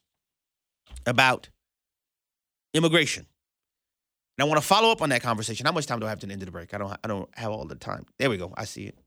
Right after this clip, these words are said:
I got it. All right. So I'll just set it up 'cause I don't think we have the time to, to play the clip.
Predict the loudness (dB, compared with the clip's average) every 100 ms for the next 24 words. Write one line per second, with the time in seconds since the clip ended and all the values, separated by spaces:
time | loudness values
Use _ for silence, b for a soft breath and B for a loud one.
0 | _ _ _ _ -10 -4 -4 -4 _ _
1 | _ _ 0 2 0 -6 _ _ 2 2
2 | 4 2 4 4 0 -2 -6 -4 -4 -2
3 | 0 0 -2 0 0 0 -6 -8 -4 -2
4 | -2 -2 -2 -2